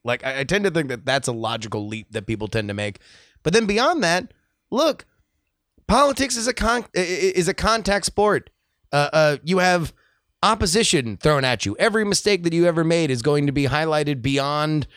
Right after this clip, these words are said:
reality. You're going to have every single flaw that, uh, that might exist in your life highlighted. Uh, everything's gonna be mean. Your children are gonna, uh, get made fun of.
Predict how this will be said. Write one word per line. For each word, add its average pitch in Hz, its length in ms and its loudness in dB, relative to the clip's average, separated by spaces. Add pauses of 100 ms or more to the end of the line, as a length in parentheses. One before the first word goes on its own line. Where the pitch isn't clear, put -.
(260)
reality. 147 600 2
You're 104 240 -6
going 160 260 0
to 147 80 0
have 143 320 0
every 185 360 0
single 170 360 0
flaw 165 500 2
that, 139 300 -2
uh, 131 200 -2 (180)
that 131 120 -4
might 156 180 0
exist 147 360 -4
in 147 100 -2
your 143 140 0
life 147 320 2 (300)
highlighted. 131 760 0
Uh, 123 380 -2
everything's 160 420 0
gonna 175 140 2
be 165 80 0
mean. 165 560 2 (180)
Your 131 140 -2
children 190 480 2
are 170 100 0
gonna, 160 200 0 (140)
uh, 143 240 2
get 143 180 0
made 147 200 0
fun 147 220 0
of. 123 180 -2